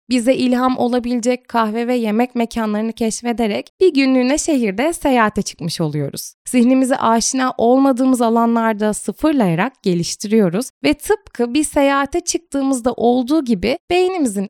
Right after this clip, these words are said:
öğrenme yeteneğini sanatla ve yeni mekanlarla arttırıyoruz. İşte bu yüzden lütfen bu hesapları takip edin ki ne yaptığımızı görün. Ayrıca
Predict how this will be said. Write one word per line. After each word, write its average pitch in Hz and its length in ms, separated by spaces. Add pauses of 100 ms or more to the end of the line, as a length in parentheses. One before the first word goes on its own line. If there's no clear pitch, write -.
öğrenme 311 460
yeteneğini 233 560 (100)
sanatla 339 640
ve 214 60
yeni 277 260
mekanlarla 208 840
arttırıyoruz. 202 840 (140)
İşte 294 260
bu 302 100
yüzden 233 340
lütfen 240 540
bu 226 200
hesapları 220 560
takip 196 440
edin 214 240
ki 220 300
ne 202 60
yaptığımızı 180 640
görün. 156 300 (100)
Ayrıca 226 540